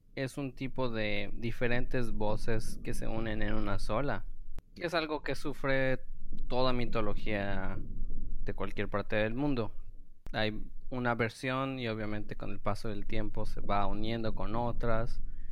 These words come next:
se va modificando, se va dividiendo. Y es el mismo caso con el Xibalba, el inframundo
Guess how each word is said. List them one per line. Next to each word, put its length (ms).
se 160
va 100
modificando, 1200
se 160
va 160
dividiendo. 880
Y 160
es 140
el 100
mismo 420
caso 520
con 540
el 300
Xibalba, 640
el 640
inframundo 1080